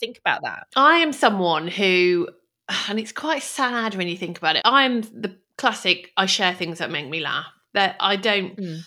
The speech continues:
Speaker 2: occasionally I, I share quite powerful messages maybe, or more newsworthy stuff. But the, by and large, the content I share is, is humour and it's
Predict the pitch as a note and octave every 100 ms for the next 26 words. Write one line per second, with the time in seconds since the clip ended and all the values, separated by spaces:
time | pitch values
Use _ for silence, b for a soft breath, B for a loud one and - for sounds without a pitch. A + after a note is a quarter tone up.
0 | B A3 A3 C#4+ C#4 A#3+ A3 F#3+ F#3 F#3
1 | F#3 F3+ - G3 F3 - F#3 - - G3+
2 | F3 E3+ - E3 D#3+ - D#3+ D#3 D#3+ D#3
3 | F3 D#3 D#3 D#3+ D3+ D3 G2 - D#2 D3+
4 | - _ _ F#3 E3+ F3 F#3 F#3 F3+ F3+
5 | D#3+ D#3 D#3 - E3+ A3 B3 B3+ C#4 B3
6 | F3+ D3 D3+ - F3+ - G3 F#3 D3+ D#3+
7 | D3+ D#3 D3+ D3 C#3+ - E3 E3 - D#3+
8 | D#3+ C#3+ D3+ - D#3+ D#3 -